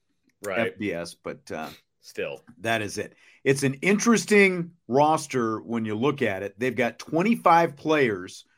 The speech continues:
Speaker 2: on the roster who are either fifth, sixth, or even seventh year eligible.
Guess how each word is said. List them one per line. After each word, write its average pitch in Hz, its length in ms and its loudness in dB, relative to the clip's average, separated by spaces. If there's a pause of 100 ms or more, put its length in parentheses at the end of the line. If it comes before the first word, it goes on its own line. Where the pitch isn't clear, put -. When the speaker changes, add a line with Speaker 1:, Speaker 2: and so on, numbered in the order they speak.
(280)
Speaker 2:
on 123 200 0
the 110 80 -2
roster 107 420 -2
who 120 200 -4
are 123 60 0
either 110 220 -4
fifth, 208 520 0
sixth, - 440 -2
or 127 200 0
even 160 360 0
seventh 185 720 -2
year 123 480 -2 (760)
eligible. 117 680 -2